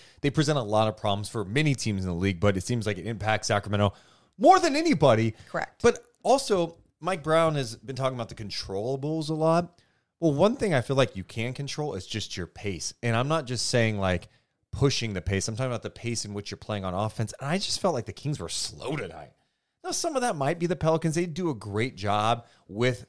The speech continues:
Speaker 1: their long arms protecting the paint. The
Speaker 2: Yeah.
Speaker 1: Kings struggle dealing with that length, finishing over length. Then on the other end, they can't defend length. Like, I'm,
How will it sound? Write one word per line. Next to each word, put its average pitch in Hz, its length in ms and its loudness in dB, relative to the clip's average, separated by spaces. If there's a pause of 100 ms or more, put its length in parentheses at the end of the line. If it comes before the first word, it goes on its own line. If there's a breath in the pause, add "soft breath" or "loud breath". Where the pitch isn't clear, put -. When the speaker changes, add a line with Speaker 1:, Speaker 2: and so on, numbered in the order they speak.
Speaker 1:
their 120 180 4
long 107 320 6
arms 107 320 4
protecting 107 540 -6
the 98 80 -6
paint. 107 320 -4
The 160 60 0
Speaker 2:
Yeah. 196 120 0
Speaker 1:
Kings 123 220 0
struggle 98 600 0 (380 soft breath)
dealing 113 380 4
with 98 180 0
that 95 240 0
length, 95 320 -2
finishing 123 500 -2 (120)
over 120 340 -2
length. 90 400 -8 (280 soft breath)
Then 123 360 -2 (480)
on 120 120 2
the 123 120 6
other 131 220 6
end, 98 160 2
they 107 100 0
can't 127 240 -2
defend 117 400 0
length. 73 260 -8
Like, 101 140 -2
I'm, 135 160 2